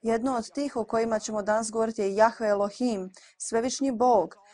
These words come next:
I kada ih pogledate, kada počnu velikim slovom, stoga nije samo izjava, nego izreka da Bog je iznad svega. I onda,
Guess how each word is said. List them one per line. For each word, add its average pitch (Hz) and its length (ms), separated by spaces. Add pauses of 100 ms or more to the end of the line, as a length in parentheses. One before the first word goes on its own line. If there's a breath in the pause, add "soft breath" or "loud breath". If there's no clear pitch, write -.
(160 soft breath)
I 220 100
kada 214 260
ih 214 160
pogledate, 240 540
kada 214 220
počnu 247 340
velikim 226 440
slovom, 220 540
stoga 226 300
nije 269 180
samo 330 320
izjava, 220 540 (320 loud breath)
nego 214 300
izreka 233 600
da 196 160
Bog 240 420
je 208 120
iznad 226 580
svega. 196 760 (920)
I 226 180
onda, 240 440